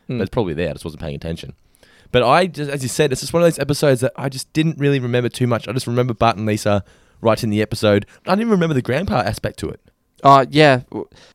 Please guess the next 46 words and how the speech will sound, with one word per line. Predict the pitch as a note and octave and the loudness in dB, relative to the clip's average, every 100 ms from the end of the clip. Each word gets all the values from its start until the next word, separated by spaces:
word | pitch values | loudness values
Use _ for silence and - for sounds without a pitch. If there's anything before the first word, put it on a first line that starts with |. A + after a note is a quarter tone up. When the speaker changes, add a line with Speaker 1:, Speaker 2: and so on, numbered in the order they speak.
| _ | _
Speaker 1:
I | C#3+ | 6
knew, | C#3+ D3 D#3 D3+ C#3 C3+ | 6 2 4 6 4 4
I, | C#3 C3+ | 6 6
I | |
mean, | C3+ C3+ | 4 2
I | C3 | 0
knew | C3 B2 | 0 2
that | A2 | 2
I'd | G#2+ | 0
used | A2 G#2 G2+ | 0 0 -2
him, | F2+ | -4
but | F#2+ | 2
I | A2 | 2
couldn't | C3+ B2+ | 4 2
remember | A2+ A2 | 2 4
a | G#2+ | 4
lot | G2+ G2+ | 4 2
of | - G#2 G#2 | 0 -8 -8
what | - G#2+ | -2 -2
happens | - A2+ A#2 A2 | 0 -4 -4 -10
with | G#2 | -6
Grandpa. | A2+ G#2 | -2 4
I'd | A#2+ | 6
Speaker 2:
Yeah. | A3 | 6
Speaker 1:
forgotten | D#3 F#3 E3+ | 8 8 8
all | D3 | 6
about | B2 A#2+ - | 6 2 2
the | A2+ | 0
scenes | G2 B2 A#2 | 0 -2 -2
in | A2 | -2
the | G2 | 0
writer's | G2 A2+ A2+ | 2 2 0
room | G2+ F#2 | -4 -6
and | E2+ | -4
that | F2+ | -6
sort | - - | -8 -10
of | G#2 | -8
stuff. | - | -8
Speaker 2:
I, | B2 D#3 - | 0 0 2
I'd | E3 | 0
forgotten | E3+ D3+ C#3 | 2 0 0
that | C3 | 0
he | B2+ | 0
rocks | A#2+ C3 - | 0 -2 -2
up | C3+ _ - | -4 _ -4
home | C3 B2 A#2 G2+ | 0 0 -2 -10